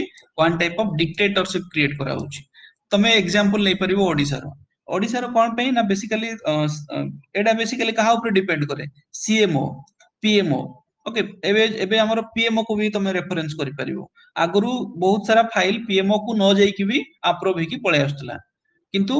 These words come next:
ଏବେ ପିଏମଓ କୁ ବହୁତ ସାରା file ଯାଉଛି। କଣ ପାଇଁ ନା ପିଏମଓ control କରୁଛି, ପିଏମଓ ବହୁତ ସାରା ଜିନିଷକୁ control କରୁଛି। ସେମିତି ସେଟା ଗୋଟେ କଣ one type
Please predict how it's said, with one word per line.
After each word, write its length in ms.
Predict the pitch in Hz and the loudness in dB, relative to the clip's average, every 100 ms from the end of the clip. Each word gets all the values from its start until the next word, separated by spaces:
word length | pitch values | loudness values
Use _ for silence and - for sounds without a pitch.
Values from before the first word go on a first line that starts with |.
| 440 - - _ | -2 -6 -20 _
ଏବେ 160 | 170 214 208 | 0 0 0
ପିଏମଓ 320 | 202 202 208 214 | 2 2 2 0
କୁ 120 | 247 190 | 0 -2
ବହୁତ 220 | 175 220 202 | -2 -6 0
ସାରା 140 | 220 214 | 0 2
file 180 | 196 180 165 | 0 0 0
ଯାଉଛି। 260 | 139 139 - - | -2 -2 -8 -2
କଣ 120 | 208 226 | -2 0
ପାଇଁ 140 | 233 294 - _ - | -2 -4 -6 _ -8
ନା 80 | 185 180 | -8 -2
ପିଏମଓ 300 | 202 208 226 226 | 0 2 0 0
control 320 | 185 160 170 147 | -2 0 -2 -2
କରୁଛି, 300 | 139 147 - - _ _ _ - | -4 -6 -10 -18 _ _ _ -2
ପିଏମଓ 320 | 220 233 233 220 | 0 2 0 2
ବହୁତ 160 | 202 196 | 2 2
ସାରା 120 | 196 180 | 0 0
ଜିନିଷକୁ 320 | 175 180 214 254 | -4 -6 -4 -2
control 320 | 180 147 139 143 | -2 -2 -4 -4
କରୁଛି। 240 | - - - | -10 -12 -4
ସେମିତି 300 | 202 202 254 - - _ | -2 0 -2 -6 -10 _
ସେଟା 140 | - 240 | -2 0
ଗୋଟେ 180 | 247 240 | 0 0
କଣ 100 | 240 165 175 | 0 2 2
one 140 | 196 196 | 4 4
type 160 | 196 | 2